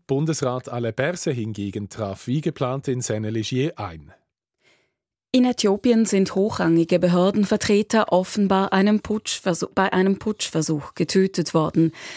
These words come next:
Speaker 2: Laut einem Sprecher des Ministerpräsidenten Abiy Ahmed wurde der Generalstabschef von seinem Leibwächter erschossen. Auch ein pensionierter General sei dem Attentat zum Opfer gefallen.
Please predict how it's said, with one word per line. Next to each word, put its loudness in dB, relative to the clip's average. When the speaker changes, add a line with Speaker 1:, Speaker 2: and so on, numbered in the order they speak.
Speaker 2:
Laut 2
einem 4
Sprecher 0
des 0
Ministerpräsidenten 2
Abiy 2
Ahmed 0
wurde 2
der 2
Generalstabschef 0
von 2
seinem 2
Leibwächter 0
erschossen. 0
Auch -2
ein 2
pensionierter 2
General 4
sei -2
dem 2
Attentat 0
zum 0
Opfer -2
gefallen. 2